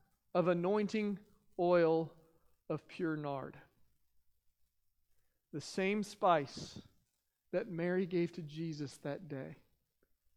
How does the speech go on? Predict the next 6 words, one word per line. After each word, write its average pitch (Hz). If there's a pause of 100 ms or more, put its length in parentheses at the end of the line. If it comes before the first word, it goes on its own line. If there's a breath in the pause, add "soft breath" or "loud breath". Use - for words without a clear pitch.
(1000)
as 156
a 160
symbol 214 (520)
of 156
her 165
love 180